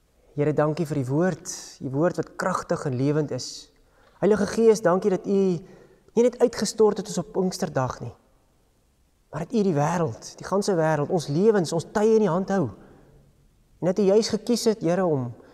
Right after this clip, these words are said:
U kerk te laat groei deur mense, feilbare mense. Dankie, Here, dat ons, as ons in die geskiedenis kyk,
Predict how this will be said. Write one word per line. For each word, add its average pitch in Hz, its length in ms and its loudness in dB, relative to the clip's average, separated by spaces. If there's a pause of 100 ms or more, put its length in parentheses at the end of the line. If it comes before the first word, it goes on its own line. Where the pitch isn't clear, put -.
(260)
U 202 140 -4
kerk 220 260 0
te 214 80 0
laat 196 160 0
groei 170 440 0
deur 151 160 -2
mense, 139 440 -4 (840)
feilbare 208 640 2
mense. 139 400 -4 (960)
Dankie, 190 240 -2
Here, 185 220 4
dat 175 100 -2
ons, 143 240 -6
as 156 160 -6
ons 160 80 -6
in 165 80 -4
die 156 80 -4
geskiedenis 190 400 -2
kyk, - 400 -6